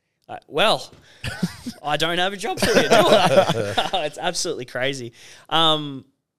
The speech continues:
yeah, yeah. Like, I guess, um, yeah, it's, it's a, it's a big, it is a, it is a big change. Like, as you said, like,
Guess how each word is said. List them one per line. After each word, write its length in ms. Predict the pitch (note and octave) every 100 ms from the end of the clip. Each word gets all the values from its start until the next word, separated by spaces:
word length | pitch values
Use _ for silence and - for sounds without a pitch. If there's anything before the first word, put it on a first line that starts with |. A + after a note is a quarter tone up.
| _ _ _ _ _
yeah, 420 | E3 A3 B3+ F#3
yeah. 300 | C#3 E3+ G3
Like, 260 | C3+ C#3 -
I 40 |
guess, 520 | D#3 F#3+ - - - -
um, 680 | C#3+ C#3 C3+ B2 A#2+ A#2 A#2 C3 _ _ _ _ _ _ _ _ _ _ _ _ _ -
yeah, 200 | E3 C3+
it's, 120 | -
it's 200 | D3+ -
a, 80 | E3
it's 220 | D#3 -
a 20 |
big, 320 | D3+ E3+ F3+ C#3+
it 120 | D3
is 160 | E3 E3+
a, 40 | C#3
it 160 | C#3+
is 120 | C#3+ D#3+
a 60 |
big 180 | D3+ C3+
change. 340 | - B2 B2
Like, 160 | B2+ A#2+
as 160 | C3 B2
you 60 |
said, 300 | A2 B2 A#2+
like, 220 | A2+ A2+